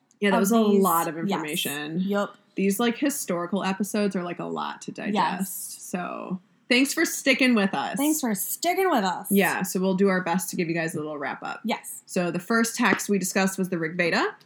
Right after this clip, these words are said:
Speaker 1: That is a collection of hymns focusing on the importance of ritual and also the oldest known written reference to the practice of yoga.
Speaker 2: Boom.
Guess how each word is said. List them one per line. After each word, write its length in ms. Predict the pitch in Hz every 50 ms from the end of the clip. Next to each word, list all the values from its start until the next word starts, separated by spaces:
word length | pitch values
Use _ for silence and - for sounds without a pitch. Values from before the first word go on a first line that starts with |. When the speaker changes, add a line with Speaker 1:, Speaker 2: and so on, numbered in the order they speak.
| _
Speaker 1:
That 240 | - 156 165 156 -
is 80 | 175 185
a 60 | 180
collection 500 | - - 185 175 175 185 - - 175 175
of 180 | - 156 170 -
hymns 360 | - 214 190 190 220 285 277
focusing 460 | - - 185 185 202 196 - 196 175
on 100 | 175 175
the 120 | 175 170 170
importance 480 | 185 185 - 196 - - 185 196 190
of 180 | - 175 160 175
ritual 420 | 214 214 - - 269 277 294 330
and 160 | 262 - 190 -
also 300 | - 165 190 - - 175
the 120 | 180 - -
oldest 320 | - 208 214 226 233 - 247
known 200 | 214 208 202 190
written 220 | 196 - 190 190
reference 460 | 185 175 185 - 190 175 170 - -
to 260 | - - - 285 269
the 80 | 220 233
practice 520 | - - 175 170 180 - 165 165 180 - - -
of 100 | 170 170
yoga. 380 | 160 139 107 - - - - 190 - _ _ _ _ -
Speaker 2:
Boom. 320 | - 247 233 196 160 -